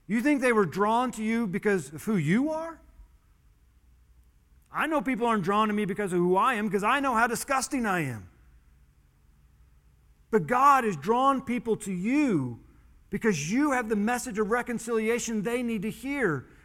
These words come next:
And your voice may be the only one they'll listen to. They won't listen to a preacher on Sunday at this point in their life, but they'll listen to you. How many times have you multiplied? How healthy is your heart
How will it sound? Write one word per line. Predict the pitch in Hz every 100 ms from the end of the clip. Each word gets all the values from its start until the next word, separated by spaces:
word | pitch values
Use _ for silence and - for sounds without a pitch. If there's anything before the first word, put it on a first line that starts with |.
| -
And | 202
your | 240 294
voice | 190 269 311 294
may | 240 240
be | 233
the | 220
only | 247 285
one | 269 262
they'll | 254
listen | 254 294 285 302
to. | 233 165 127 - -
They | 262
won't | 339 302 247
listen | 294 294
to | 320
a | 262
preacher | - 247 208 208
on | 196 175
Sunday | - 175 147 131 117 - _ -
at | 180
this | 226 226
point | 220 220
in | 196
their | 175
life, | 175 165 147
but | 175
they'll | 220 254
listen | 262 - 214
to |
you. | 190 226 302 269 247 _ _ _ _ _ _ _ - _ _ _ _
How | 220 269
many | 294
times | 285 240 262 233
have | 226
you | 220 226
multiplied? | 240 269 240 - 160 135 123 - -
How | - 269 302
healthy | 226 285 294 269 220
is | 202
your | 220 220
heart | - 262 277 202 -